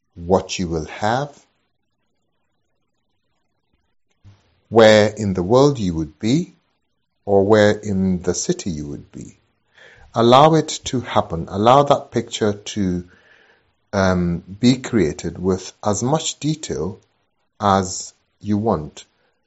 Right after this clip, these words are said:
Feel comfortable with it, because remember, this is your future. It is not anybody else's future. And if you're not comfortable in that space, who would be? Create the picture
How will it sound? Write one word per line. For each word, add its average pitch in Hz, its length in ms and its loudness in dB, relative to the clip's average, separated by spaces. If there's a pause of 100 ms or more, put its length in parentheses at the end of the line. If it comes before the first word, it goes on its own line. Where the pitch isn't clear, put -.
(160)
Feel 139 300 0
comfortable 135 600 -2
with 78 240 -8
it, - 240 -14
because 107 360 -4
remember, 110 640 -2 (120)
this 147 260 -2
is 101 280 -8
your 143 240 2
future. - 560 -12
It 101 160 -8
is 104 140 -6
not 131 240 -4 (100)
anybody 104 460 -4
else's - 380 -12
future. - 480 -16 (500)
And 107 220 -6
if 107 180 -8
you're 110 120 0
not 139 300 0
comfortable 104 680 -6
in 92 220 -6
that 117 220 -6
space, - 480 -12 (160)
who 151 200 -2
would 113 280 -6
be? - 260 -20 (1900)
Create 127 380 0
the - 80 -8
picture 180 580 -4